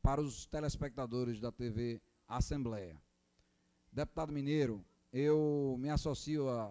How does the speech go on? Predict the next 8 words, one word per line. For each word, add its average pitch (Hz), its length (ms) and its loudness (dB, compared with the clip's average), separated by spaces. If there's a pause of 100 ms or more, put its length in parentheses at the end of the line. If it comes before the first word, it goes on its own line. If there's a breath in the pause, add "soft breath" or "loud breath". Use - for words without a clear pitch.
Vossa 117 220 -4
Excelência 120 760 -4
diariamente 147 1040 2
aqui. 113 420 -4 (640 soft breath)
Peço 190 540 4 (440)
que 170 140 0
o 185 80 4
diálogo, 151 680 4